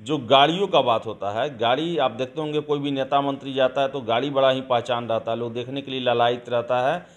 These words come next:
भले ही समाजवादी और गरीब की बात करते हैं उसमें बैठे हुए नेता, लेकिन गाड़ी उनका बड़ा महंगा रहता है। तो बिहार सरकार ने यह फैसला लिया है कि बिहार के मंत्री जो हैं अब तीस लाख तक के गाड़ी से घूम सकते हैं, यानी कि,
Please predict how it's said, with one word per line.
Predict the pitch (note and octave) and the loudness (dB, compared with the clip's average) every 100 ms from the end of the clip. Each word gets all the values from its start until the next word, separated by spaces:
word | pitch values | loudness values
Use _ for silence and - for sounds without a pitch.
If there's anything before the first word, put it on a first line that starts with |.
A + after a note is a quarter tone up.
| - _ | -20 _
भले | G#2 C#3 D#3+ | 2 4 4
ही | E3 | 4
समाजवादी | D#3 D3 C#3+ C#3 C3+ C#3 D3+ D#3+ | 0 2 2 4 2 2 2 2
और | C#3+ | 2
गरीब | B2+ C3 D3 C#3+ | 2 0 -2 -6
की | C#3+ | 0
बात | B2+ C3 - | 0 0 -2
करते | C3 A#2 D3 | -4 -2 -4
हैं | C3+ C#3+ E3 - | -4 -4 -6 -10
उसमें | B2 B2 A#2 | -10 -4 0
बैठे | A#2 A#2 | 0 0
हुए | C#3 C3+ | -4 -2
नेता, | B2 A#2+ E3 F3 | -4 -2 -2 -2
लेकिन | C#3+ C#3+ | -4 -2
गाड़ी | C3 C#3+ | 2 2
उनका | D#3+ D3 | 0 0
बड़ा | C#3 C3 B2 | 2 2 2
महंगा | G#2+ G2+ | -2 -6
रहता | F#2 F2 E2+ F2 | -8 -10 -10 -12
है। | E2+ - - - - | -14 -18 -20 -10 -6
तो | D3+ | 0
बिहार | D#3+ D#3 | 4 4
सरकार | F3+ F#3+ F3 F#3 F3+ | 4 -2 0 0 0
ने | F#3 | -2
यह | F3 | -2
फैसला | D#3 C#3+ D3 F3+ | 0 -2 0 0
लिया | F3+ E3 D#3 | 0 2 4
है | D3 E3 | 4 2
कि | E3 E3 | -2 -8
बिहार | C#3+ C#3 A#2+ B2+ E3 | -6 -4 2 2 2
के | E3+ | -2
मंत्री | C#3+ C#3 C#3 D3 | -4 -4 -6 -10
जो | C#3 B2 | -6 -4
हैं | G#2+ C3 | -2 -2
अब | C#3 C#3 C#3 - | 0 0 0 -8
तीस | F3 F#3+ - | -14 -14 -6
लाख | D3+ D3 D3 | 0 0 0
तक | D3 | -6
के | C#3+ D3 B2 | -8 -6 -2
गाड़ी | A#2 A#2+ | -2 -2
से | - A#2 | -10 -12
घूम | G2+ G2+ | -12 -14
सकते | F#2 F2 - E2+ | -14 -16 -16 -16
हैं, | E2+ - _ _ _ _ G#2+ | -16 -18 _ _ _ _ 4
यानी | C3+ F3 | 4 6
कि, | F#3 F3 F#3+ F#3 - | 0 -4 -4 -4 -8